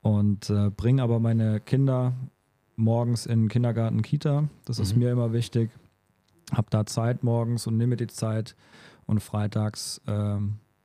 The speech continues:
Speaker 1: nehme ich mir für mich selbst die Zeit, ähm, ohne zu arbeiten und, ähm, bin ja dann seit letztes Jahr, letztem Jahr auch, äh, Bambini-Trainer.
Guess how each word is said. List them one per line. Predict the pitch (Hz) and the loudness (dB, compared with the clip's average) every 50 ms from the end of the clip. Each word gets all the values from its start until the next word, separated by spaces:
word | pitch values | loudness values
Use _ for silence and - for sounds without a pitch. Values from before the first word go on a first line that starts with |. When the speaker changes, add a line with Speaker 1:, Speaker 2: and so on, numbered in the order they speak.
| - - | -4 0
Speaker 1:
nehme | 113 117 120 120 | 2 2 4 2
ich | 113 - - | 0 0 0
mir | 127 113 | 0 0
für | - - 120 | 2 0 0
mich | 120 113 104 - | 2 2 0 0
selbst | - 123 135 143 - - - | 0 0 0 0 -4 -2 -2
die | 131 | -2
Zeit, | - - - 120 117 120 120 - - - - - | -2 0 -2 -2 0 -2 -2 -4 -8 -10 -6 -4
ähm, | 117 113 110 110 | -2 0 0 0
ohne | - 113 117 120 117 | 0 0 0 0 0
zu | 110 - - - - | -2 -6 -8 -6 -4
arbeiten | - 110 110 101 110 107 107 107 _ - 107 107 107 | -4 -4 -2 -2 -2 -2 -2 -4 _ -2 -2 -2 -2
und, | - 110 101 101 101 98 - - - - 107 | -4 -4 -4 -4 -4 -6 -8 -12 -8 -6 -6
ähm, | 101 98 95 98 98 95 98 101 _ _ _ _ _ _ _ _ _ _ _ _ _ | -4 -4 -4 -4 -4 -4 -6 -8 _ _ _ _ _ _ _ _ _ _ _ _ _
bin | - 107 104 | 0 0 2
ja | 101 | 2
dann | 98 98 98 98 98 98 95 _ _ _ _ _ - | 0 0 0 0 0 -2 -2 _ _ _ _ _ -2
seit | - 110 107 101 | -2 0 0 0
letztes | 104 101 - - 101 - | -2 -4 -4 -6 -6 -2
Jahr, | - 104 98 98 - - - _ _ _ | 0 0 0 0 -2 -2 -6 _ _ _
letztem | - 110 104 - - 107 107 | -4 -4 -2 0 0 2 2
Jahr | 107 104 101 - | 2 0 0 -2
auch, | 107 104 - - - | -4 -6 -6 -4 -4
äh, | 113 104 104 | -2 -2 -2
Bambini-Trainer. | 98 107 107 101 107 107 107 104 98 - - - - - | -2 0 0 0 2 2 0 0 -2 -4 -6 -6 -6 -6